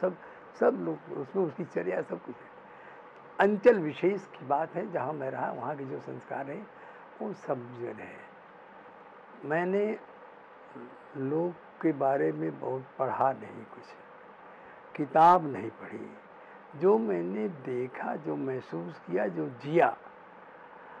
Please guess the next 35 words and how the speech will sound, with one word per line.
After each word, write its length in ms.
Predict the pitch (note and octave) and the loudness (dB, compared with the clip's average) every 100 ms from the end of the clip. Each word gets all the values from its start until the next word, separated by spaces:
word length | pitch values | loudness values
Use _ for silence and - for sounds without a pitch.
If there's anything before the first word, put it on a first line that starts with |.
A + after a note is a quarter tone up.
| - - | -10 0
उससे 380 | D3+ - B3+ B3 | 0 2 2 4
मुझको 300 | F#3+ - G3+ | 0 -2 -2
बहुत 160 | D#3+ | -2
संतोष 480 | - D#3+ D#3 F3 D#3 | -2 -8 -2 -2 -2
रहा 260 | C#3 D#3+ E3 | -2 2 4
और 400 | E3 C#3+ C#3 C3+ - - - - - - | 4 2 -4 -8 -14 -20 -20 -18 -18 -14
जिज्ञासा 580 | C3 C#3 B2+ D#3+ C#3+ - | -6 -6 4 8 8 8
प्रारंभ 280 | F#3+ D3+ D#3 | 4 4 2
होती 240 | C#3+ C#3 | 0 -4
है 120 | D#3+ D#3+ | -4 -4
कि 260 | - C#3+ C3 | -6 -8 -4
क्या 160 | C#3 | -2
है, 260 | D3 B2 D3 | -2 0 -2
इसके 240 | C3+ - | -2 -8
से 140 | C3 B2+ | -10 -8
क्या 180 | C#3+ C#3 | -2 0
होता 340 | A#2 A#2+ - | 0 -4 -6
है। 160 | - - - - - - - - - | -8 -12 -16 -20 -20 -18 -16 -18 -4
आज 380 | - E3 G3 D3+ | 8 10 10 8
भी 480 | C#3 C3 A3+ G3 A#2 - - - - - - - - | 2 8 8 8 2 -8 -18 -20 -20 -20 -20 -12 -2
एक 200 | D#3 C#3 | -2 0
विद्यार्थी 680 | B2+ A#2+ A#2+ C3 B2+ - E3 | -2 -2 -2 -2 -4 -8 -10
की 120 | - | -2
तरह 160 | C#3+ | 0
कोई 180 | C3+ C#3+ | 0 -2
चीज़ 280 | C3+ - B2+ | -6 -4 -4
आती 180 | B2+ D#3+ | -2 -4
है 60 | |
तो 140 | D#3 C#3+ | -4 -4
मैं 380 | C3 C#3 B2 B2 - - - - C#3 | -2 -4 -6 -8 -16 -20 -20 -10 2
लग 220 | C#3+ B2+ | 2 4
जाता 300 | B2 A2+ A2+ | 2 2 -2
हूँ। 240 | G2+ G2+ - - - - - - - - - | -6 -10 -16 -20 -20 -20 -20 -20 -20 -20 -6
लोक 300 | D3+ E3 E3 - | 4 6 6 4
परंपराएं, 720 | C#3+ C3+ B2+ C#3 C3+ C#3+ D3+ | 4 4 2 0 0 0 -2